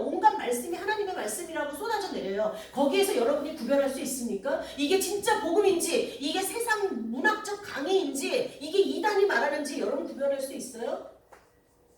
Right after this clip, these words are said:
오히려 그럴 때일수록 진짜 먹을 물을 찾기가 어렵다 그랬어요. 여러분, 하나님 앞에 지혜를 구하면서요, 여러분 스스로 말씀을 읽는 게 굉장히 중요해요.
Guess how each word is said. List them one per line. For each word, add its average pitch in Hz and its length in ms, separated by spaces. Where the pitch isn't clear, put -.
오히려 247 360
그럴 226 320
때일수록 202 840
진짜 277 840
먹을 214 280
물을 185 260
찾기가 - 360
어렵다 - 360
그랬어요. - 400
여러분, 190 560
하나님 339 320
앞에 262 200
지혜를 208 500
구하면서요, 180 680
여러분 208 320
스스로 311 500
말씀을 208 440
읽는 180 300
게 196 120
굉장히 170 480
중요해요. - 480